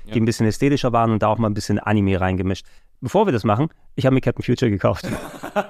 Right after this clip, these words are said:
Speaker 2: Du hast mir noch mal den, den, äh, es gab wieder das Angebot, hast mir den Link noch mal geschickt und gesagt, „Ach, was soll's, jetzt
Speaker 1: Ja.
Speaker 2: kauf ich das.“ Äh, die komplette Edition,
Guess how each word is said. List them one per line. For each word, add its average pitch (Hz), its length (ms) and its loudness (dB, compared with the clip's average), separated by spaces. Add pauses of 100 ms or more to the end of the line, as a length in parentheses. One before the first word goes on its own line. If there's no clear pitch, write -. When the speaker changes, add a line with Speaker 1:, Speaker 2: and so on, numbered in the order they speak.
(800)
Speaker 2:
Du 165 60 4
hast 170 160 2
mir 214 80 2
noch 185 120 2
mal 180 240 0
den, 151 220 2
den, 143 240 2
äh, 139 200 0
es 151 140 -4
gab 160 140 0
wieder 147 140 2
das 139 100 -2
Angebot, 160 440 0
hast 139 120 -2
mir 139 80 2
den 127 100 2
Link 147 160 2
noch 131 120 2
mal 113 120 2
geschickt 143 200 0
und 131 60 2
gesagt, 110 240 0
„Ach, 101 160 -6
was 107 120 -6
soll's, 95 220 -4
jetzt - 160 -6
Speaker 1:
Ja. 117 80 4
Speaker 2:
kauf 113 100 2
ich 104 80 -2
das.“ 131 200 -2 (340)
Äh, 120 180 4
die 123 80 0
komplette 147 380 0
Edition, 151 400 0